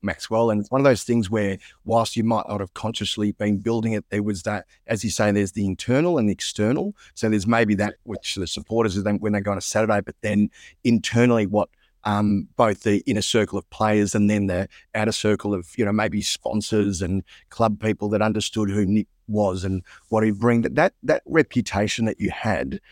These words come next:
um, how do you think that's affected, um, or influenced your personal brand now? And,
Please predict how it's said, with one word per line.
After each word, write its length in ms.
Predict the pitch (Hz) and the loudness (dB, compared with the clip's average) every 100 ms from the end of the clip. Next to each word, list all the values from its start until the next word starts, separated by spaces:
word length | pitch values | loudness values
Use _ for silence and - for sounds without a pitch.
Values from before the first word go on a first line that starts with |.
| - _ _ | -20 _ _
um, 340 | 110 110 113 120 - | 2 2 2 0 -4
how 220 | 117 160 | 0 2
do 80 | 180 | 2
you 100 | 95 | 0
think 260 | - 135 | 2 2
that's 180 | 123 - | 2 0
affected, 580 | 107 - 107 - 104 98 - _ _ | -6 -4 -6 -2 -4 -4 -12 _ _
um, 340 | 107 107 101 101 | -2 0 0 0
or 300 | 123 113 110 | -2 -2 0
influenced 420 | - 117 113 107 98 | 0 -2 0 -2 -2
your 80 | |
personal 400 | - 117 107 110 | -4 -4 -2 -2
brand 320 | 101 104 95 98 | 0 0 2 0
now? 360 | 107 156 240 - | 0 -2 -4 0
And, 260 | 117 117 | 0 0